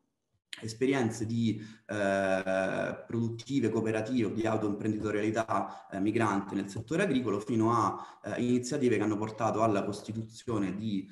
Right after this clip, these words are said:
eh, alternative field networks, eh, o filiere etiche,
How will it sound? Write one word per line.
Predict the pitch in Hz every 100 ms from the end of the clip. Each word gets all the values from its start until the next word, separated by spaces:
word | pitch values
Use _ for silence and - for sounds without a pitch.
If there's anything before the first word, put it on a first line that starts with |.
| - -
eh, | 104
alternative | 101 95 95 92 101 - 110 101 107
field | - 110
networks, | 135 135 135 127 120 - -
eh, | 104
o | 101 110 98 95 95
filiere | 95 113 123 113 131 127
etiche, | 107 117 110 107 98 -